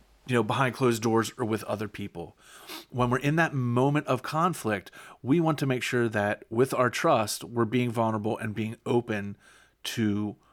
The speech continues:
what our needs are, right? And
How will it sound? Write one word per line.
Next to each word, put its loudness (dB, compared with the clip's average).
what 0
our 0
needs -6
are, -14
right? -4
And 0